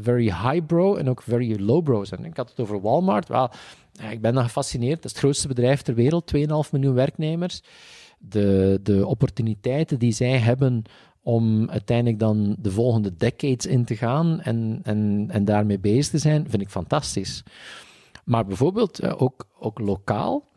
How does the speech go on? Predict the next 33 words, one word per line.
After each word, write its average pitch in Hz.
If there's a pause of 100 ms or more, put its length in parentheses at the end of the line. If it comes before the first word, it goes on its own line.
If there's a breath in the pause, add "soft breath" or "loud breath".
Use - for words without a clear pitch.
(1000)
Ik -
ben 101
vorige 101
week, 127
ehm, 101 (340 soft breath)
heb 110
ik -
een, 104
een 101
hele 139
leuke 123
meeting 131
gehad 135
met 113
het 113
managementteam 123
van 107
een, 98
een 98
bedrijf. 101 (380 loud breath)
Dat 117
is 104
een 110
bedrijf 107
dat 113
noemt 104
Agristo. 117 (480 loud breath)
Eh, 117
dat 110
is 107
een 107
van 104
de 92